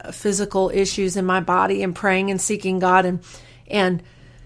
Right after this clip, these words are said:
all the things that I had been taught or the things that I learned in different avenues,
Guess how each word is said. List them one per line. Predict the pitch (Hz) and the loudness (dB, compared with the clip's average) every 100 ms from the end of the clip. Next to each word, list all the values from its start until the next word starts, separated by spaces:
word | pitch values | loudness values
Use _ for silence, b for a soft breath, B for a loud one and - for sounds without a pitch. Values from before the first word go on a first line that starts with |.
| b b - | b b 6
all | 220 294 302 | 10 10 8
the | 277 | 4
things | 285 277 277 269 254 | 6 6 6 4 0
that | 220 226 | 2 6
I | 214 220 | 6 4
had | 214 214 190 | 2 0 0
been | 196 175 175 | -2 -2 -4
taught | - - 302 190 - - | -6 -2 2 2 0 -2
or | 190 | 0
the | 185 190 | 0 0
things | 202 208 208 208 175 | -2 -2 0 -2 0
that | 190 180 | 0 0
I | 180 190 214 196 | 2 2 4 4
learned | 185 208 202 190 196 208 | 4 4 4 4 2 0
in | - 190 185 | 0 0 2
different | 196 - 185 175 - - - | 0 0 -4 -4 -12 -20 -6
avenues, | 185 185 185 185 185 185 185 - | 0 2 2 2 2 2 0 -4